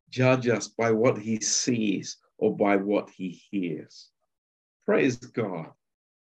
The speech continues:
What an, what a Savior we have.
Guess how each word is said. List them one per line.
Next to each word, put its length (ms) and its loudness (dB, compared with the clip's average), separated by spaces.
What 180 4
an, 280 2
what 180 2
a 80 6
Savior 680 0
we 200 -10
have. 320 -10